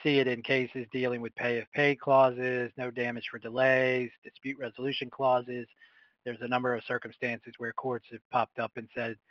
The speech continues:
"Yeah, wait a minute, you, you can't enforce these, these contractual rights because they're gonna interfere with,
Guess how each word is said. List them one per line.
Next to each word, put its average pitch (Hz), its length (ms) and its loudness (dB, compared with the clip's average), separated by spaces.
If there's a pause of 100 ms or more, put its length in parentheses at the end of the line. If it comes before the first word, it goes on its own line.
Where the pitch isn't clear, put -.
(340)
"Yeah, 120 140 2
wait 131 220 4
a 127 40 4
minute, 131 300 0
you, 170 200 0
you 135 120 -6
can't 143 300 6
enforce 131 440 0
these, 131 200 -4 (220)
these 127 180 -6
contractual 123 720 0
rights 123 400 2
because 120 420 -4 (420)
they're 123 120 -2
gonna 131 140 0
interfere 135 580 2
with, 120 280 -2